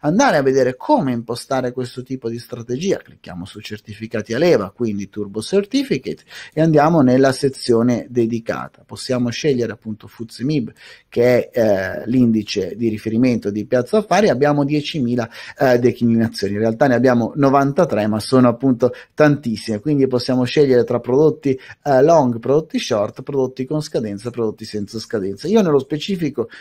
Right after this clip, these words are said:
ho guardato il livello di leva, che era poi la cosa che mi interessava di più, e sono andato sull'N L, B N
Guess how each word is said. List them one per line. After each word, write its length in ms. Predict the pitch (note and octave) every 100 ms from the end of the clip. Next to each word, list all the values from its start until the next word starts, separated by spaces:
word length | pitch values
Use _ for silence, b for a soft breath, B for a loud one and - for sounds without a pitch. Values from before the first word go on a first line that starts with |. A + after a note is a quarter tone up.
| B
ho 160 | C3 C3
guardato 720 | D3 C#3+ D#3+ F3 D3 B2+ A2+
il 180 | D#3 C#3+
livello 400 | C3+ C3+ D3+ C3
di 160 | B2 C3
leva, 420 | F#3+ D3 G#2+ G#2+
che 120 | -
era 160 | A#2+ A2
poi 240 | - C#3
la 80 | A#2
cosa 300 | B2+ B2 A#2
che 140 | -
mi 100 | B2
interessava 640 | B2 A#2+ C3+ D3+ - E3+ G#3
di 140 | A#3
più, 240 | - B2+ C3+
e 40 |
sono 240 | - C3+ C#3
andato 380 | B2+ B2 B2
sull'N 460 | A#2 - A#2 A#2+ A#2
L, 420 | B2+ D3+ A#2 G2
B 140 | G2+ G#2
N 180 | G#2